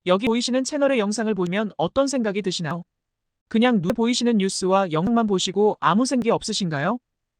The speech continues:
그렇다면 저는 잘못된 것이라고 말씀드리고 싶습니다. 그 이유가 무엇이냐면 제가 팔월 초에 뭐라고 말씀드렸나요? 지금은 바이오에 관심을 가져야 한다라고 뉴스만 보고 넘기지 말고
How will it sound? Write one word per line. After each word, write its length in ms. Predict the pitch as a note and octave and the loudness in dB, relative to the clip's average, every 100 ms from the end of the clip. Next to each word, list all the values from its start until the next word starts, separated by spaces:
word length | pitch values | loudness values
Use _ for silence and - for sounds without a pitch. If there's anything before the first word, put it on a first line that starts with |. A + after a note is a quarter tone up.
| _ | _
그렇다면 560 | - A#3+ B3 A3 A#3+ G3+ | 0 0 0 0 0 -2
저는 300 | - G3 B3 | -2 0 -2
잘못된 340 | A3 F#3+ C#4 | -2 0 2
것이라고 420 | B3+ A#3+ A3 G3 A3+ | 0 0 -2 0 0
말씀드리고 560 | G#3 F3+ A#3 A3+ A3 | 0 0 -2 -2 -2
싶습니다. 440 | A#3 F3 D3 B2+ - _ _ _ _ _ _ | -4 -6 -6 -8 -10 _ _ _ _ _ _
그 140 | - A#3+ | 0 0
이유가 220 | G#3+ A#3 | 4 2
무엇이냐면 800 | F3 A3 A#3 G#3+ F3 D#3+ D#3 B2+ _ _ _ _ - | 4 4 4 0 0 -2 -4 -8 _ _ _ _ -4
제가 240 | G#3+ A#3+ | 0 0
팔월 300 | - E4 D#4+ | 0 0 0
초에 260 | - C4 C4 | 0 2 4
뭐라고 280 | G3 A#3+ B3 | 4 2 2
말씀드렸나요? 800 | F#3 G#3 G#3 F#3+ D#3+ C3 D#3 F#3+ - _ _ _ _ | 2 2 0 0 -2 -4 -4 -6 -12 _ _ _ _
지금은 400 | - G#3 A3+ B3 | -2 2 4 4
바이오에 400 | - F#3 A3+ A3+ | 4 2 6 6
관심을 340 | G3+ G3 A3+ A#3+ | 4 2 2 2
가져야 340 | G#3 G3 G#3+ | 2 2 2
한다라고 500 | A3+ G#3+ F#3+ E3+ F#3+ | 2 2 2 4 2
뉴스만 420 | F3 G3+ - A#3+ A#3 | 2 0 2 2 4
보고 240 | F#3+ A#3 | 2 2
넘기지 400 | E3+ F#3 A#3+ A#3 | 4 2 0 0
말고 360 | G3 E3+ C#3 | 0 0 -6